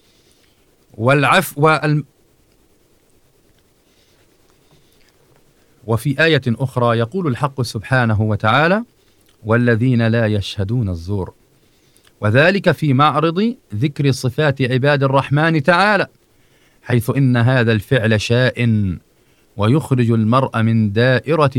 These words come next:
كمال الإيمان. والمسلم الذي لا يشهد الزور هو من أهل الإيمان الحق. وقال الله تعالى:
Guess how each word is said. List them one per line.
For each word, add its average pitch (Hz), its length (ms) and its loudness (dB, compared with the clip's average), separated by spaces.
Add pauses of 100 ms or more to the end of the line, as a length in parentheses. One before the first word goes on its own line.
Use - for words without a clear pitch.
كمال 120 420 2
الإيمان. 110 680 0 (880)
والمسلم 202 920 2 (640)
الذي 139 500 2
لا 139 200 2
يشهد 196 380 0
الزور 143 640 0 (640)
هو 113 180 2
من 113 320 0
أهل 107 320 0
الإيمان 104 760 -6
الحق. 92 320 -8 (1600)
وقال 127 420 -2
الله 117 640 -2 (800)
تعالى: 190 540 0